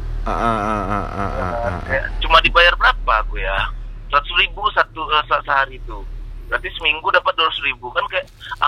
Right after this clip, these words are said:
Speaker 2: ngapain lagi aku sekolah nih? Udah dapat duit kayak gini kan?"
Speaker 1: Iya, sebenarnya,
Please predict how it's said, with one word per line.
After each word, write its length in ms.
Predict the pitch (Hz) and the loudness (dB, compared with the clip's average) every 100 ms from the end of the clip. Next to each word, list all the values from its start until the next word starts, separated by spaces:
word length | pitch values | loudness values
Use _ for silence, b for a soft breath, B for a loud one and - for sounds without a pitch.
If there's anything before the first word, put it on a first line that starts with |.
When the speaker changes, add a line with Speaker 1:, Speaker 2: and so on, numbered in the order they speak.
| 107 | -2
Speaker 2:
ngapain 240 | - 165 | -6 -2
lagi 240 | - - 143 | -2 0 -2
aku 80 | - | 0
sekolah 240 | 151 151 - | 0 2 0
nih? 240 | 170 156 131 | 0 -2 -2
Udah 120 | 131 | -4
dapat 180 | 139 147 139 | -2 -4 -6
duit 100 | - | -8
kayak 100 | - - | -8 -6
gini 100 | - 117 | -6 -4
kan?" 120 | 117 - - | -4 -6 -4
Speaker 1:
Iya, 320 | 107 95 85 | -2 -2 -4
sebenarnya, 480 | 76 98 98 135 | -8 -4 -2 -2